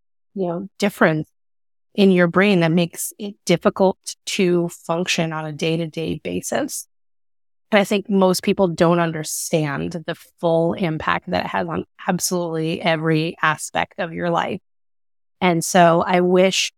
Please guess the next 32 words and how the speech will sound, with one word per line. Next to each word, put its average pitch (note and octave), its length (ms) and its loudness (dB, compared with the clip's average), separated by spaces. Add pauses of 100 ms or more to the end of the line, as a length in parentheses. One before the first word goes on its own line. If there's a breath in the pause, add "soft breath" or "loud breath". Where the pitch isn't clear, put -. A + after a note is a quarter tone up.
(340)
the G3 100 -4
community G#3+ 560 0
at F#3+ 140 2
large E3+ 720 0
would F#3 280 -2
know F#3 520 4
that, E3+ 380 0 (760)
you A3 160 0
know, F3 60 4
your F3+ 180 2
friends A3 580 4
with A#3 220 2
A G#3+ 200 4
D G3 140 4
H F#3 280 2
D, F#3+ 400 2 (720)
sure, A3+ 420 4
they G#3+ 240 4
might G#3 220 6
joke F3 240 2
about E3+ 260 4
it F#3 100 4
because F3+ 300 0
I E3+ 200 4
also D#3 280 0
use D#3+ 240 2
humor D#3 320 -4
as D#3 100 -6
a F3+ 60 -8
coping D#3 340 -4
mechanism, F3 580 0
but E3+ 280 2